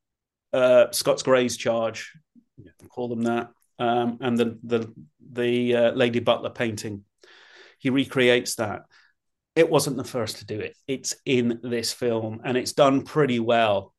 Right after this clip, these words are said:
Speaker 1: These are, these are obviously heavy guys used to horses at speed, and it's, it's that, it's that scene. But it goes a step further,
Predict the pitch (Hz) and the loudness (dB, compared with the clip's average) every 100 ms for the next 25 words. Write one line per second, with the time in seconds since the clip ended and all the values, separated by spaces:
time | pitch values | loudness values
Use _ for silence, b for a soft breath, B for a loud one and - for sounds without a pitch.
0 | - 135 123 147 139 135 127 135 139 127 | -4 -2 0 -2 0 -2 0 0 2 2
1 | 131 - 127 113 151 139 127 123 120 120 | 0 -2 -6 -2 2 2 2 0 2 2
2 | 117 117 110 110 120 - 113 123 120 113 | 2 0 -4 -8 -8 -4 -2 -2 -2 -2
3 | 127 113 - 139 120 - - 120 113 113 | -4 -4 -4 -2 -2 -4 -4 -2 -2 -4
4 | 113 - B B B B B _ 131 127 | -10 -16 B B B B B _ 0 4
5 | 123 123 131 127 - - - 143 143 - | 4 2 0 -2 -2 -10 -2 -2 -2 0
6 | 131 131 - 147 - - 123 - - 139 | 2 0 -6 -8 -6 0 0 0 0 2
7 | 127 113 107 139 151 160 151 156 156 143 | 2 0 -2 2 4 2 2 6 6 4
8 | - - - - - 170 196 202 160 110 | -2 0 0 -2 2 6 8 8 4 -4
9 | - 123 | -6 -12